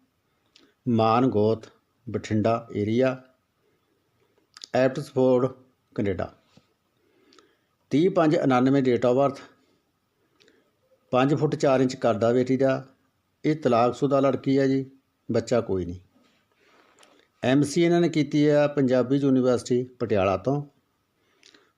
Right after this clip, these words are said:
Master in Administration Science, ਫੇਅਰਲੀਏ ਡਿਕ-, ਡਿਕਿਨਸਨ ਯੂਨੀਵਰਸਿਟੀ ਵੈਨਕੂਵਰ। ਇੱਕ ਭਰਾ ਉਹ ਮੈਰਿਡ ਆ,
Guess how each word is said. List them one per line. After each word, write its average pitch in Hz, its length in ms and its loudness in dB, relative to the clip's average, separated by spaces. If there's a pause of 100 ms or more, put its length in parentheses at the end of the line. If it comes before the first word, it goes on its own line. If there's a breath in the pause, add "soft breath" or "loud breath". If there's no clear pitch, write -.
Master 139 560 2
in 156 120 2
Administration 139 1040 0 (240)
Science, - 840 -2 (1300 soft breath)
ਫੇਅਰਲੀਏ 139 720 0 (1500)
ਡਿਕ-, - 300 -6 (240)
ਡਿਕਿਨਸਨ 131 920 0 (680)
ਯੂਨੀਵਰਸਿਟੀ 123 580 0
ਵੈਨਕੂਵਰ। 95 560 -4 (2250)
ਇੱਕ 139 180 -2
ਭਰਾ 151 240 2
ਉਹ 143 220 2
ਮੈਰਿਡ 123 340 2
ਆ, 135 180 0